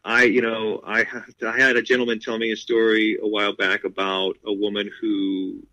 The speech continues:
a journalist, who, way back, I think it was, like, in the nineties, that she called out the I R A for something they were doing, you know, in Ireland, and, um,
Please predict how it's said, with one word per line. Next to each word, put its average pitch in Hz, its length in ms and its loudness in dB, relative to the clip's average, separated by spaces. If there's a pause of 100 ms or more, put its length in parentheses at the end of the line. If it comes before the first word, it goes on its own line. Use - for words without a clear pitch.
(140)
a - 20 -2
journalist, 110 800 -2
who, 95 200 -10 (220)
way 110 140 0
back, 101 320 -2
I 92 100 -6
think 113 160 -6
it 98 60 -4
was, 92 100 -10
like, - 140 -8
in 90 80 -12
the - 100 -12
nineties, - 560 -12
that - 140 -8
she 104 180 -6
called 101 400 -4
out 95 180 -4
the 95 120 0
I 92 220 -2
R 92 220 0
A 139 360 -2 (340)
for 95 140 -4
something 90 340 -8
they 85 160 -4
were 85 140 -4
doing, 87 420 -2
you 90 80 -10
know, 87 140 -8
in 90 240 -16 (100)
Ireland, 101 420 -2
and, 82 160 -8
um, 82 340 -10